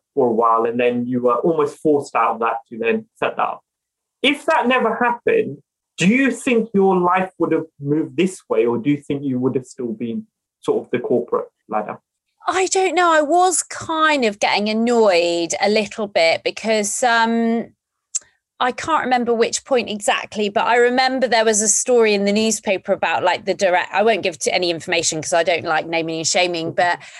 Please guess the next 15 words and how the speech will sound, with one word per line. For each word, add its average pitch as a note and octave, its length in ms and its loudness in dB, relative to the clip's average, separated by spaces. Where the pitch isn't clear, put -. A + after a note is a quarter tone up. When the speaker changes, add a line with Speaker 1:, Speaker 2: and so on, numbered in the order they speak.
Speaker 2:
um, G3+ 420 -2
there G#3 120 2
was G#3 160 0
a G#3+ 60 2
story A#3 400 2
in G#3 140 2
the G3+ 60 -2
paper G3+ 800 -2
about F3 680 0
the F3 340 4
director F3+ 880 0
of F3 340 2
this, - 600 -2
um, D#3+ 380 0
corporate, - 680 -2